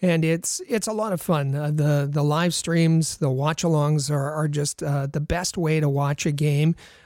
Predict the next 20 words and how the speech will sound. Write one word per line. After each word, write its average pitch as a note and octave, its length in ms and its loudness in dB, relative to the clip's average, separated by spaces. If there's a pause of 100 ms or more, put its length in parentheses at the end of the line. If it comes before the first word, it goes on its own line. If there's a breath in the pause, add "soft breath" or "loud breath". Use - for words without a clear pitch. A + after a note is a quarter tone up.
(120 loud breath)
Uh, C#3 220 0
we D#3 140 2
have D3+ 180 2
so A3+ 320 -4
many, G3 200 4
uh, C#3+ 440 0
Canadiens D3+ 540 0
fans D3 300 0
that C#3+ 120 -8
join E3+ 300 0
us E3 240 0
and C3+ 180 -2
have D3 260 -2
the D3+ 100 2
ability D3 420 0
to C3+ 280 -6
chat G3 400 -4
and E3 120 0
ask C#3 260 -4
questions. D#3+ 640 0